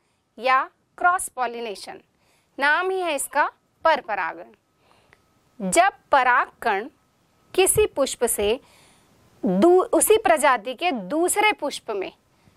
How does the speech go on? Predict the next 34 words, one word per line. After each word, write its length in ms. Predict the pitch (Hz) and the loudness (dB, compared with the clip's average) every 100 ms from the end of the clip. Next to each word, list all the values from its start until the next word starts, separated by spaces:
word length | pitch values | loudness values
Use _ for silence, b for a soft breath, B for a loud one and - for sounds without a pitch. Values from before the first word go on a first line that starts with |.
| _ _ _ _ | _ _ _ _
पहुंच 280 | 302 311 - | 2 2 2
जाते 400 | 240 226 190 220 | 2 2 2 -4
हैं 280 | 220 233 330 | -2 -2 0
या 200 | 254 262 | 2 2
पहुंचा 480 | 262 247 226 311 330 | 0 -6 -2 2 2
दिए 260 | 269 247 | 0 -2
जाते 340 | 220 208 - 180 | 0 -2 -4 -8
हैं, 240 | 226 294 b b b b _ | -8 -8 b b b b _
तो 100 | 349 | 0
परागण 580 | 370 330 285 247 247 233 | 4 2 2 0 -2 -6
की 300 | - 254 277 _ _ - | -8 -10 -10 _ _ -2
इस 180 | 381 320 | 0 0
घटना 400 | 240 247 - 214 | 0 -2 0 -4
को 280 | - 277 415 b b b b _ - | 2 0 0 b b b b _ 0
परपरागण 760 | 339 359 294 233 208 196 226 349 _ | 2 2 0 0 0 -4 -10 -14 _
या 160 | 254 277 | -2 -2
क्रॉस 460 | - - 311 370 - | -2 -2 0 0 -2
पॉलिनेशन 640 | 247 240 226 214 196 277 | -2 -2 -2 -8 -8 -10
कहते 600 | - _ - 240 - 190 | -10 _ -6 -6 -6 -10
हैं। 160 | 202 180 _ _ b b b b b b b _ | -12 -18 _ _ b b b b b b b _
परागण 460 | 247 277 294 370 381 | 2 4 4 2 2
की 120 | 349 339 | 2 2
यह 140 | 339 | 2
घटना 400 | 285 302 294 269 | 0 -4 -2 -2
भी 240 | 233 311 - _ _ _ - | -2 -4 -6 _ _ _ -2
तीन 200 | 269 320 | 0 2
कारकों 380 | 320 294 311 311 | 2 2 0 0
द्वारा 240 | 302 294 | 2 0
संपन्न 440 | 294 302 262 285 294 | -2 -6 -4 -2 -2
होती 360 | 285 240 285 | -6 -4 -2
है 120 | 294 | 0
सामान्य 520 | 294 247 220 220 254 269 | 0 0 2 2 2 0
रूप 160 | 277 | -2
से, 300 | - 302 392 | -2 -2 -2